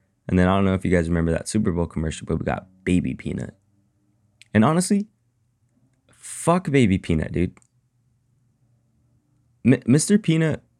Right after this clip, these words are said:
r-, uh, ran, wait, what? Mister Peanut walked, so, so, uh, Baby Peanut could run, even though he can't run 'cause he's, he's a fucking baby, you know?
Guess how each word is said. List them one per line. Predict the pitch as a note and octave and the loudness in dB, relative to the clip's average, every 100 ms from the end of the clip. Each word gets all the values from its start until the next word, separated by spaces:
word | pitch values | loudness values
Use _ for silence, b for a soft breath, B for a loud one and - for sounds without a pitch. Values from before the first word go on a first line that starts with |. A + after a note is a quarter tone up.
| - | -10
r-, | - F2+ E2 D2+ _ _ | -2 0 0 -4 _ _
uh, | F#2+ F2 - - | 0 0 -2 -4
ran, | F2+ F2 F2 G2 - - | 0 2 0 -4 -6 0
wait, | G2 - | 0 0
what? | - G2+ - _ _ _ _ _ _ _ | -2 -2 -2 _ _ _ _ _ _ _
Mister | C3+ C3 | -2 0
Peanut | F#3+ G3+ C#3+ - | 0 0 0 0
walked, | F2 F#2+ - _ - _ _ _ _ _ | 0 0 -4 _ -20 _ _ _ _ _
so, | - G#2 F2+ E2+ _ _ _ _ _ _ | 0 4 4 2 _ _ _ _ _ _
so, | - G2+ - _ - | 0 0 0 _ -2
uh, | G2+ E2 | 0 2
Baby | G2+ G2+ A2+ | 4 4 4
Peanut | A#2+ A#2+ A#2+ B2+ _ _ | 2 2 2 -2 _ _
could | - E2+ | -2 0
run, | E2 D#2 - - _ _ _ _ _ - | 2 0 -4 -12 _ _ _ _ _ 0
even | A#2 B2+ | 4 6
though | A#2 | 4
he | G2+ | 2
can't | - F#2 D#2+ | 2 0 0
run | E2+ | -2
'cause | - F2 | -2 -2
he's, | E2 - | -2 -2
he's | G2 F2 | -2 -2
a | |
fucking | - F#2 G#2 G#2+ | -4 -6 -4 -4
baby, | D#2 D2 - _ _ _ _ - | -2 -4 -8 _ _ _ _ -6
you | F2+ | -2
know? | F2 | -2